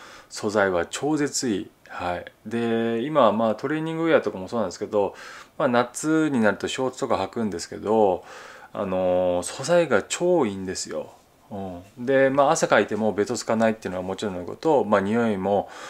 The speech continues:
あのー、消してくれるっていう素材があるんですけど、それが超すごくて、まあ、ちょっと、あのー、サイズに出会ったら購入するみたいな感じなんですけど、今ね、ルルレモン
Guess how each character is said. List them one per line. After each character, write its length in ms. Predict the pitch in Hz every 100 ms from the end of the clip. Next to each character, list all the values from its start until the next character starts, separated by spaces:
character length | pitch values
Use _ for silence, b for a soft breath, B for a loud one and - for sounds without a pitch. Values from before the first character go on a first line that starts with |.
| B B
あ 160 | 101 92
の 460 | 90 90 90 87
ー、 60 | 87
消 80 | 92
し 60 | -
て 80 |
く 100 | 98
れ 80 | 92
る 120 | 90
っ 20 | 92
て 180 | -
い 60 | 92
う 20 |
素 160 | 82 95
材 160 | 92
が 100 | 87
あ 40 | 92
る 80 | 92
ん 40 |
で 80 | 82
す 60 | -
け 100 | 90
ど、 260 | 95 90
そ 180 | 82 -
れ 80 | 135
が 140 | 135
超 240 | - 151 147
す 120 | -
ご 120 | 147
く 100 | -
て、 340 | - 90 87 - B B B B -
ま 80 |
あ、 60 | 123
ち 80 | 143
ょ 20 |
っ 60 | 135
と、 300 | - 95 -
あ 80 | 98
の 600 | 101 98 95 87 71 60 58 67 82 85 87 95 98 101 98 101 -
ー、 20 | 113
サ 220 | - 135
イ 80 | 127
ズ 160 | 131
に 240 | 131 127 101
出 180 | 104
会 60 | 113
っ 60 | 120 -
た 80 |
ら 100 | 87
購 240 | 82 - 95
入 180 | 95 87
す 160 | -
る 100 | 98
み 100 | 90
た 100 | -
い 40 | 85
な 100 | 82
感 200 | - 92
じ 60 |
な 60 | 95
ん 20 |
で 40 | 82
す 60 |
け 40 | -
ど、 80 |
今 200 | 107 120
ね、 180 | 95 95
ル 100 | 87
ル 160 | 120 190
レ 80 | 202
モ 140 | 151
ン 200 | 92 90